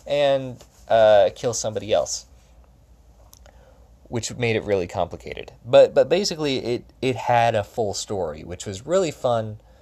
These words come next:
uh, really interesting, and, uh, also really complicated, but also, like, uh, it got more into the,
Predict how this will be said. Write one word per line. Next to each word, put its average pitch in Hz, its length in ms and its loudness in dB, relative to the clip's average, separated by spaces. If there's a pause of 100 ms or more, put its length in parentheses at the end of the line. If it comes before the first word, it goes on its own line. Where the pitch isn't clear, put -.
(340)
uh, 101 280 0
really 113 300 -4
interesting, 92 580 -10 (720)
and, 95 520 -8
uh, 90 400 -2
also 98 260 -4
really 92 200 -8
complicated, 92 580 -8
but - 120 -4
also, 98 400 -2
like, 90 340 -6
uh, 85 340 -2 (120)
it 101 200 -10 (260)
got 98 300 -2
more 101 280 -4
into 98 260 -8
the, 90 380 -4